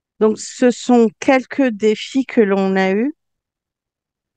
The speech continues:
Et c'est cela, ça a dit qu'on avait une com-, une, une jour de campagne, mais c'était une campagne d'un mois parce qu'on voulait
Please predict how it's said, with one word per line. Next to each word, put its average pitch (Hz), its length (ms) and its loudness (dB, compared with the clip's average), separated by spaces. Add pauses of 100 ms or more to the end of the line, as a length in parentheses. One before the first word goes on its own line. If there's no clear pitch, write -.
(200)
Et 214 180 2
c'est 240 200 -2
cela, 269 300 2
ça 208 640 0 (460)
a 208 140 0
dit 214 440 -4 (1300)
qu'on 220 200 2
avait 202 480 2
une 196 400 -4
com-, 208 400 0 (180)
une, 196 320 -4
une 202 260 2
jour 196 380 0
de 214 80 4
campagne, 214 840 -2 (840)
mais 208 260 4
c'était 220 480 2 (1300)
une 254 180 2
campagne 247 500 -2
d'un 226 200 0
mois 214 460 -6 (100)
parce 226 260 -6
qu'on 233 240 -2
voulait 202 600 0